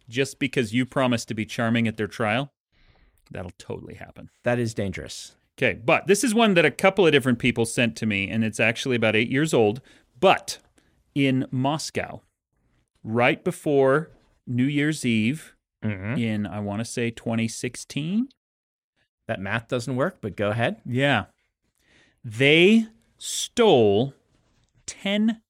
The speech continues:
Speaker 1: tons of caviar.
Speaker 2: Okay.
Speaker 1: Red caviar, which
Speaker 2: Mm.
Speaker 1: comes from salmon, which
Speaker 2: Okay.
Speaker 1: is not the hyper expensive, like, black caviar
Speaker 2: Okay.
Speaker 1: that you would get from, like, sturgeon eggs or whatever. This is
Speaker 2: Right.
Speaker 1: red caviar.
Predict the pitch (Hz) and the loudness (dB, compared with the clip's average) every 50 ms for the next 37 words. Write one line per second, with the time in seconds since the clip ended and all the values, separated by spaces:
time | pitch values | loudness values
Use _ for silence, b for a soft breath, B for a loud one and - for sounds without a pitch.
0 | _ _ - - - 165 139 120 107 101 104 110 110 - - - 110 104 - _ | _ _ -20 -12 -6 -4 -4 -2 -2 -2 -2 -4 -4 -6 -8 -10 -12 -12 -12 _
1 | - - - - 156 156 123 95 87 - - _ - _ _ _ _ _ _ _ | -20 -20 -10 -8 -8 -6 -6 -8 -10 -12 -14 _ -20 _ _ _ _ _ _ _
2 | _ _ _ _ - 117 101 120 196 220 _ _ - 113 120 139 165 208 214 226 | _ _ _ _ -2 -2 0 0 -2 -6 _ _ -6 0 2 4 4 4 2 2
3 | - - 160 120 104 104 98 90 85 - 143 139 131 131 127 117 113 127 120 120 | 0 2 2 4 4 2 0 -2 -2 -4 -6 -4 -2 -2 -2 0 2 0 0 0
4 | - 165 160 - - 165 135 110 101 98 139 - _ b b b b b b - | -2 -6 -8 -4 -2 -2 -2 -2 -2 -4 -6 -8 _ b b b b b b -2
5 | 143 123 117 156 - 139 160 165 190 - 170 180 160 - - 175 196 190 208 190 | 0 2 2 2 2 2 2 2 2 2 2 -2 -2 2 2 2 2 4 4 2
6 | 175 - - - - 160 151 - 160 139 123 127 123 120 117 120 110 127 123 123 | 2 2 0 0 0 0 0 0 -2 -2 2 4 2 2 2 -2 -4 -2 0 2
7 | 123 120 - - - _ _ _ - 120 110 101 101 98 92 90 90 90 92 - | 0 0 -2 -6 -20 _ _ _ -4 -4 -4 -2 -2 -4 -2 -2 -4 -4 -6 -4
8 | - 113 113 110 104 80 69 - 107 117 120 113 120 113 107 117 113 107 - - | -2 -2 -2 -2 -4 -8 -6 -6 -2 -2 -2 -2 -2 -4 -2 -2 -2 -2 -2 -6
9 | - 127 107 104 101 95 90 73 _ - - - - - 147 147 143 127 101 107 | -8 -6 -6 -4 -4 -6 -8 -8 _ -12 -12 -12 -8 -2 0 0 0 0 -2 -4
10 | 98 95 87 82 - - - - 95 92 92 87 85 76 - - _ b b b | -6 -6 -6 -8 -10 -10 -10 -14 -12 -12 -10 -12 -12 -14 -14 -18 _ b b b
11 | b b - 104 - 151 156 165 175 202 208 190 139 - - 127 107 98 95 90 | b b -14 -10 -8 -6 -4 2 4 4 4 4 2 2 2 2 2 4 2 0
12 | 87 87 | -2 -4